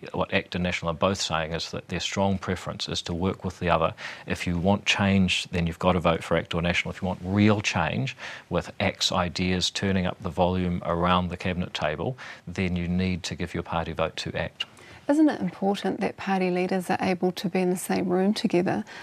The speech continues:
Speaker 2: I was at the Minor Party debate the other evening and there was nothing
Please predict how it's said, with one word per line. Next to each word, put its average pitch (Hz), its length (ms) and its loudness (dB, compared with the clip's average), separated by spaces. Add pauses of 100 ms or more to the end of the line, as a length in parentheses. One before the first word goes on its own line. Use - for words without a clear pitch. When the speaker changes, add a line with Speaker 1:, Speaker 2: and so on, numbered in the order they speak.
(140)
Speaker 2:
I 202 80 4
was 185 220 6
at 190 220 4
the 196 60 6
Minor 190 280 6
Party 185 320 0
debate 190 340 0
the 190 120 2
other 185 220 0
evening 196 540 0
and 202 320 2 (720)
there 240 220 6
was 202 200 2
nothing 190 600 0